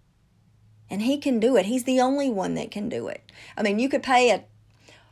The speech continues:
ton of money to go to a counselor or therapy or whatever. And again, I'm not knocking that. We have friends that are counselors and therapists and all of that.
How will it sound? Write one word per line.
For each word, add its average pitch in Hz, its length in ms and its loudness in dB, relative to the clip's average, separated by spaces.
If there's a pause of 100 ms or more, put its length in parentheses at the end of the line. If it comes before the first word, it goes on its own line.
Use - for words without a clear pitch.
(260)
ton 302 320 -2
of 233 120 0
money 233 680 -2 (1300)
to 254 120 -2
go 226 500 6 (420)
to 247 120 2
a 202 60 2
counselor 269 840 2
or 185 680 2 (380)
therapy 285 580 6
or 262 120 2
whatever. 247 440 4
And 240 160 0
again, 247 340 2
I'm 254 200 2
not 269 300 2
knocking 233 680 0
that. - 600 -10
We 226 180 0
have 254 260 0
friends 285 360 0
that 226 120 2
are 190 100 0
counselors 185 680 -2
and 180 180 -8
therapists 196 720 0
and 185 100 -4
all 185 220 -2
of - 120 -6
that. 104 380 -4